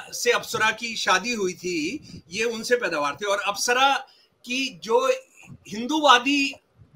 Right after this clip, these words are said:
साइड से जो विशेषताएं, जरा उसको सुन लीजिए।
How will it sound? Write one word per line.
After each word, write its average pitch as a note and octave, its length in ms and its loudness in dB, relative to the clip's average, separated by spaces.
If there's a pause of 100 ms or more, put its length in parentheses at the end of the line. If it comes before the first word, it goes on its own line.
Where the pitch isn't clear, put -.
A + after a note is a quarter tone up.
(160)
साइड G#3 360 0
से B3 220 0
जो A#3 520 -4 (300)
विशेषताएं, A#3 580 2
जरा A#3 160 -2
उसको A3 260 -6
सुन G#3+ 200 -6
लीजिए। D3 360 -8